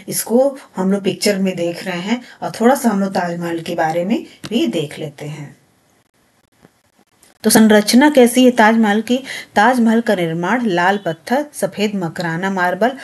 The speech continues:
और पेत्रा से किया गया है। इसकी संरचना, शानदार संरचना और वास्तुकला की सराहना की जाती है। मानवीयता,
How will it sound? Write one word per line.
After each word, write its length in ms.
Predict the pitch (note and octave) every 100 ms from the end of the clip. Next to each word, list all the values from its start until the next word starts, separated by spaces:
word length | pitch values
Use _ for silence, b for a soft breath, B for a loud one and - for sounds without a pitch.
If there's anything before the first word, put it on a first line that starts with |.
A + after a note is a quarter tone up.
| B B
और 100 | -
पेत्रा 340 | G3 F#3+ G#3
से 160 | G3+ E3+
किया 280 | - D#3 D3
गया 220 | D3+ F3
है। 120 | E3 B B B B -
इसकी 260 | - C#4
संरचना, 720 | C#4+ A3+ G3 F#3 - F#3 E3+
शानदार 500 | D#3+ F#3 F#3+ F#3+ A#3+
संरचना 720 | C4+ G3 F3+ E3 G3 G3+ E3+
और 160 | F3+ F3+
वास्तुकला 640 | E3 E3 - C4+ C4 F#3 F3+
की 140 | F#3
सराहना 580 | F3+ F3 E3+ F3 C#4+ D#4
की 120 | - D#3+
जाती 400 | D#3 D3 D#3+ D#3
है। 80 | E3 B B G3
मानवीयता, 1080 | G3 F#3 F#3+ G#3+ D#4+ C#4+ F3+ D3+ - E3